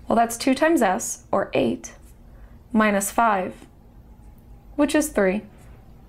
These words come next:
Still not what we want. C says t minus w. That's seven minus five,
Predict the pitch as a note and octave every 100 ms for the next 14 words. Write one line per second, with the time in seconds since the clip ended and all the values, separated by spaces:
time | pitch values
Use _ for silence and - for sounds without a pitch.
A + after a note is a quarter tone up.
0 | - - - B3+ B3 G3+ G3+ G#3+ G#3+ F3+
1 | A#3+ - - - - - - - - -
2 | - - - E4+ F#4 D4 C4 - E4 E4
3 | G#3 F#3 - F#3+ F#3+ G#3 C#4 - - -
4 | - - - - - - - C#4 - -
5 | G#3+ A#3 E4 - - A#3 A3 C4 F4 -
6 | F#3+ F3 F#3